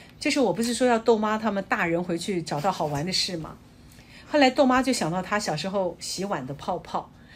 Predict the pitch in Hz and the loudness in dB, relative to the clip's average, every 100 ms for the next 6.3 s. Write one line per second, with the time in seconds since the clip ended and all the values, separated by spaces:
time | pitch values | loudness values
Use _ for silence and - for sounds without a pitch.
0 | - - - 240 294 220 220 233 - - | -20 -14 2 4 4 2 0 -2 -8 -10
1 | 233 294 302 285 254 254 254 302 285 196 | -4 -2 2 2 2 0 0 0 2 2
2 | 226 226 - 196 202 233 233 226 156 185 | 0 0 -2 -2 -2 0 0 0 0 -2
3 | 170 196 - 254 - 233 - 226 185 180 | -4 -6 -4 -4 0 0 2 0 0 -2
4 | 175 160 151 160 208 175 - - - - | -2 -4 -6 -6 -8 -10 -12 -20 -16 -2
5 | 254 285 226 247 247 - 302 285 185 160 | 2 4 2 0 -2 0 0 0 -2 -2
6 | 147 156 175 | -4 -4 -8